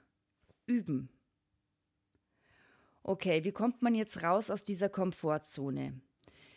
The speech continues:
Das Gute ist, wie ich schon gesagt habe, du kannst diesen Mut trainieren.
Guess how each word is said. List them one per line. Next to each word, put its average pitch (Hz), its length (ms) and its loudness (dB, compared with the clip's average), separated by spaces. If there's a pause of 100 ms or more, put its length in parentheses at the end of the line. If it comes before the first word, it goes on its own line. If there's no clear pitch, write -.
(680)
Das - 240 -2
Gute 208 300 -2
ist, - 400 4
wie 196 100 -2
ich - 80 -2
schon 190 180 0
gesagt 165 460 0
habe, 190 220 -2
du 190 80 -4
kannst - 560 0
diesen 170 380 0
Mut 185 420 0
trainieren. 147 720 0